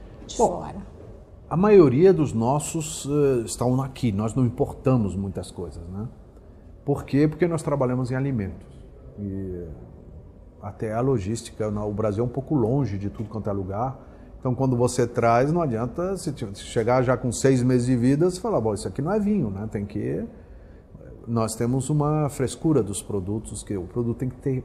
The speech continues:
Speaker 2: cada vez mais fresco. E quando, quanto mais fresco, melhor é o produto. Não adianta, é, não vai melhorar com o envelhecimento do produto, né? Então, a maioria dos nossos produtos são locais. Agora, tem conceitos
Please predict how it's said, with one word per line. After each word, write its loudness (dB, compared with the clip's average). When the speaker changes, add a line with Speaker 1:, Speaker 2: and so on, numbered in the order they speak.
Speaker 2:
cada -2
vez -2
mais -6
fresco. -4
E -4
quando, 0
quanto -2
mais 0
fresco, 0
melhor 0
é 2
o 2
produto. -2
Não -6
adianta, -2
é, -2
não 0
vai 8
melhorar 8
com -2
o 2
envelhecimento 0
do -10
produto, -10
né? -6
Então, 4
a 8
maioria 10
dos 2
nossos 0
produtos 0
são 0
locais. -4
Agora, 2
tem 2
conceitos -2